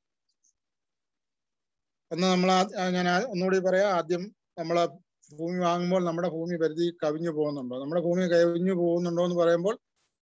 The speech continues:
കുടുംബം എന്ന് പറയുമ്പോൾ അച്ഛനമ്മ, മൈനറുകളായ മക്കൾ എന്ന് പറഞ്ഞാൽ കുടുംബത്തിന്റെ ഭാര്യയുടെ പേരിൽ എവിടെയെങ്കിലും സ്ഥലം ഉണ്ടെങ്കിൽ അതും കൂടെ ഉൾപ്പെടുത്തിയാണ് നമ്മുടെ ഭൂപരിധി നിശ്ചയിക്കുന്നത്. ഇപ്പം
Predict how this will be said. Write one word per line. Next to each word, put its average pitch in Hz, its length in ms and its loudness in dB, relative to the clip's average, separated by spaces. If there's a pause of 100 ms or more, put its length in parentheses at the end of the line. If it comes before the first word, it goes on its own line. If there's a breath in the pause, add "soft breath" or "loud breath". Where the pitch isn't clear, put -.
(140)
കുടുംബം 160 240 0
എന്ന് 180 120 2
പറയുമ്പോൾ 180 320 2
അച്ഛനമ്മ, 175 460 -4
മൈനറുകളായ 180 560 0
മക്കൾ 160 360 -6 (140)
എന്ന് 165 140 -8
പറഞ്ഞാൽ 170 460 -2 (520)
കുടുംബത്തിന്റെ 185 800 -2
ഭാര്യയുടെ 185 420 2
പേരിൽ 175 380 -2
എവിടെയെങ്കിലും 185 420 0
സ്ഥലം 170 260 -4
ഉണ്ടെങ്കിൽ 165 420 -4 (720)
അതും 165 200 -2
കൂടെ 180 140 2
ഉൾപ്പെടുത്തിയാണ് 180 800 2
നമ്മുടെ 160 280 -4
ഭൂപരിധി 156 440 -2
നിശ്ചയിക്കുന്നത്. 127 560 -6 (160)
ഇപ്പം 185 320 -8